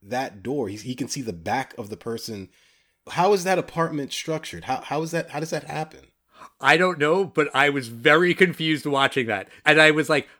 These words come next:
Speaker 2: "Wait, where is she? Where is he? How does this work?"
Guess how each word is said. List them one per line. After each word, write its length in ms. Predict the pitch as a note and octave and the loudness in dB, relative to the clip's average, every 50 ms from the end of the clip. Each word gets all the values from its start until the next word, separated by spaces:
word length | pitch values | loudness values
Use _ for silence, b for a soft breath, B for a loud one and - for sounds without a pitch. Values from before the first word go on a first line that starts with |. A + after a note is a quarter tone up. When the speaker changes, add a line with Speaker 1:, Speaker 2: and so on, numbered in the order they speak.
| b b | b b
Speaker 2:
"Wait, 300 | D3 D#3 D#3+ A#2 G#2 - _ | 2 4 4 4 2 -2 _
where 320 | - B2+ A#2+ C#3+ F3 B3 D#4 | -4 0 4 4 4 4 4
is 120 | E4+ - | 0 -2
she? 340 | - C4+ C4+ C#4+ C#4 B3 G3 | -2 -2 -2 -2 -2 -2 -4
Where 320 | D#3 C#3+ C3 F#3+ C#4+ F4 | -2 0 0 2 2 0
is 140 | C#4+ F#3 - | -2 -2 -2
he? 240 | G#3 A3+ B3 B3 A3 | -2 -2 0 0 -2
How 320 | - - - D#3+ F3+ A3+ | -4 -4 -2 0 0 2
does 160 | B3 D4+ - | 0 0 -2
this 180 | - C#4+ - - | -2 -2 -4 -2
work?" 420 | C#4 C4 C4+ C4 - - E3+ - | 0 0 0 0 -2 -8 -14 -16